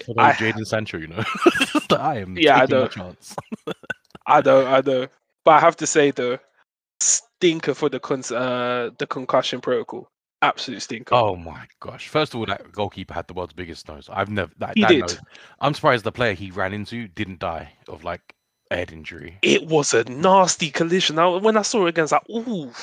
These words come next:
Speaker 1: Yeah.
Speaker 2: Like, straight conk to the face. I was like, "Yikes." But the
Speaker 1: Yeah.
Speaker 2: thing that annoyed me about it was, okay, we've taken all this time to check him.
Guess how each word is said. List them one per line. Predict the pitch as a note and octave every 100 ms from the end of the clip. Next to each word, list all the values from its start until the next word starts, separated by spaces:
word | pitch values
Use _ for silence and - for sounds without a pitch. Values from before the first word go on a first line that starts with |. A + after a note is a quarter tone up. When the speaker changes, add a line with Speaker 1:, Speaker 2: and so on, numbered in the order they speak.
| - - _ -
Speaker 1:
Yeah. | E2 D#2+ D#2 -
Speaker 2:
Like, | -
straight | - - A3 - _
conk | - A#3 G#3+ -
to | -
the | E3+ D#3+
face. | - F#3 A3 D#3 -
I |
was | C#3+
like, | A#2 -
"Yikes." | D3+ B3+ G3 E3 - - - - - -
But | G#3+ G#3
the |
Speaker 1:
Yeah. | A3+
Speaker 2:
thing | - D4+ E4+ D4 - _ -
that | F#3 F#3
annoyed | F#3 F3+ D#3+
me | C3
about | A#2+ B2+ A2+
it | G2
was, | C3
okay, | C#3+ - B2 A2+ - - - -
we've | C#3 -
taken | - - A3+ B3 - G3+
all | D#3 E3+
this | D#3+ D3
time | - D3 B2
to | A#2 -
check | - E3+ D#3+ -
him. | G#2